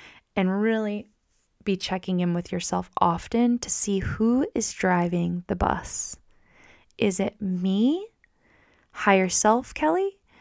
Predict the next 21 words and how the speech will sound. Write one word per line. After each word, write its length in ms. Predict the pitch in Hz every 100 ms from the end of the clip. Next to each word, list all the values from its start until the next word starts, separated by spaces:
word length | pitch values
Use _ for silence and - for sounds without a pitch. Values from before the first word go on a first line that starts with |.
| - - _ _
full 240 | - - 202
of 200 | 185 190
light 280 | 196 214 -
and 200 | 190 185
love 240 | 196 190
and 140 | 190
kindness 500 | - - 180 185 190
and 160 | 185 175
grace 520 | - 180 170 190 -
and 200 | 196 170
joy 400 | - 170 170 175
and 140 | 170 170
compassion 720 | 175 175 - 175 180 - 175
and 180 | 170 -
empathy 640 | 202 180 196 - 180 180 -
and 400 | 214 180 175 175 - - - - -
all 200 | 220 226
of 100 | 226
these 220 | 214 202
things 440 | - 185 180 175 -
that 320 | 190 180 -